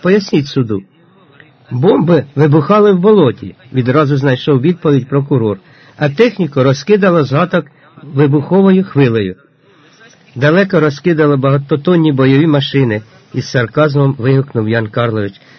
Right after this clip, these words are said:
"Така сильна вибухова хвиля, а от дерев'яні гатки навіть не зруйновані. Невже вони міцніші від броні й сталі?" Ян Карлович дав судовій змогу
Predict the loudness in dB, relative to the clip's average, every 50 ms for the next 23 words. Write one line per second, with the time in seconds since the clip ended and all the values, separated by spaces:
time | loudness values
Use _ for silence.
0 | _ -8 -6 -4 -2 -2 -2 -2 -2 0 0 0 2 2 0 2 2 0 0 -2
1 | -4 -6 -4 -2 0 0 0 0 -2 -2 0 0 2 2 0 -2 -4 -8 -14 -20
2 | -20 _ _ _ 0 0 2 2 2 2 2 2 2 2 2 2 2 2 2 2
3 | 2 0 0 -2 -2 -2 0 0 2 2 0 0 0 -2 -2 -2 0 2 2 2
4 | 2 2 2 0 0 -2 -2 -4 -6 -10 -14 -20 _ _ -2 0 0 0 2 2
5 | 0 0 2 2 2 2 2 2 2 0 -2 -2 0 0 0 2 0 0 0 0
6 | 0 0 0 0 2 2 2 2 2 0 -4 -4 -2 0 0 0 -2 -4 -8 -12
7 | _ _ _ _ _ _ _ _ _ -2 0 0 0 0 0 0 0 0 0 0
8 | 0 -2 -4 -8 _ _ -8 -4 -2 -2 -2 -4 -4 -6 -4 0 0 2 2 0
9 | 0 -2 -2 0 0 0 0 0 -2 -4